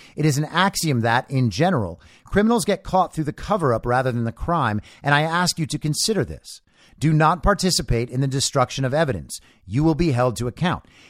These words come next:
And what he's talking about is the cast vote records actually shows which votes came in and in what order.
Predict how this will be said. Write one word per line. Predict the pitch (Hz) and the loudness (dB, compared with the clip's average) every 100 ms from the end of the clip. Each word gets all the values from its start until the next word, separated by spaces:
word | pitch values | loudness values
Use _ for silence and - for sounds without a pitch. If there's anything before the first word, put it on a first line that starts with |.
| _ | _
And | 175 185 - _ | 0 0 -2 _
what | 120 190 | 0 2
he's | 285 - | 2 4
talking | 233 226 175 | 4 4 4
about | 135 123 | 2 2
is | 127 | -4
the | 139 | -6
cast | - 185 196 - | -4 0 0 2
vote | 139 170 113 | 2 2 2
records | 139 160 123 92 - - | 0 0 -2 -6 -8 0
actually | 156 - 180 170 | 0 0 -2 0
shows | - 151 131 131 - - _ _ | 0 4 4 2 -2 -14 _ _
which | 95 151 - 139 | 0 0 0 0
votes | 160 170 185 - | 4 4 2 -4
came | - 185 196 | 0 2 4
in | 131 123 131 - _ _ - | 4 2 0 -4 _ _ -2
and | 135 151 139 | 2 2 2
in | 143 147 | 2 2
what | 123 127 - - | 2 0 -2 -4
order. | 160 - 92 - | 2 2 2 -10